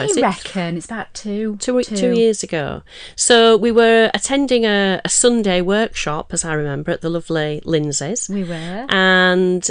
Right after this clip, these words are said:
Speaker 2: um, I needed a lift. And you kindly offered to give me a lift. We'd never met before. We'd,
Speaker 1: Never.
Speaker 2: we'd, um, interacted on a Facebook group, and,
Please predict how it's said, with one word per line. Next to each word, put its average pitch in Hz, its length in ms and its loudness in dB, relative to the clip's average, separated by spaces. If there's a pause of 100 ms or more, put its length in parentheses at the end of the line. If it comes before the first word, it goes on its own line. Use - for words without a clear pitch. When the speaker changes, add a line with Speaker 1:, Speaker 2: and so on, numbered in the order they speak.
Speaker 2:
um, 175 760 0 (120)
I 190 160 4
needed 175 300 2
a 151 80 -2
lift. - 540 -4 (520)
And 196 180 4
you 202 140 4
kindly 190 360 0
offered 185 300 -4
to - 240 -8
give 214 180 -4
me 214 120 2
a 120 40 0
lift. 165 240 -4
We'd 180 120 -2
never 214 240 2
met 220 180 0
before. 147 480 -6
We'd, 185 140 2
Speaker 1:
Never. 240 440 2
Speaker 2:
we'd, 180 300 0 (140)
um, 165 500 -2 (260)
interacted 180 600 0
on 165 260 -2
a 156 60 -6
Facebook - 460 -4
group, 185 360 -2 (120)
and, 160 400 -4